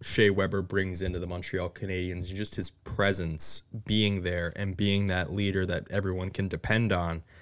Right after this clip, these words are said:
But this is just something that you're taking it an extra step. You're taking it that extra mile if you're Shea Weber, and you're doing this in the midst of a very difficult period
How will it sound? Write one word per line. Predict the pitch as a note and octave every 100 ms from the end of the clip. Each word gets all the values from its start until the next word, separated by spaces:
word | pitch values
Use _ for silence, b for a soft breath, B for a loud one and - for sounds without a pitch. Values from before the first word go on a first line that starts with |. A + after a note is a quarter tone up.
| b b b b
But | F3 E3+
this | D3+ -
is | C#3
just | B2 -
something | A2 G#2+ F#2+
that | F2
you're | F#2+
taking | G#2 B2+ A#2+ G#2+
it | G2
an | F#2
extra | F#2 - F2
step. | - F#2+ E2 -
You're | F2+
taking | - G#2 G#2
it | F#2+ F2+
that | F#2 F2+
extra | F#2 - -
mile | F2+ F#2 G2+ F#2 E2+ E2 b b b b
if | G2+ G2+
you're | G#2+
Shea | G#2 A#2 G#2
Weber, | G#2 G2+ G2+
and | F2 G2+
you're | G2+ G2
doing | G#2+ A2 G#2
this | G2+ -
in | G#2+
the | G#2+
midst | A#2 B2 A#2
of |
a | G2
very | G#2 G2+
difficult | G2+ G2+ G2+ F#2+ F2
period | - A#2+ A2 G2+ F#2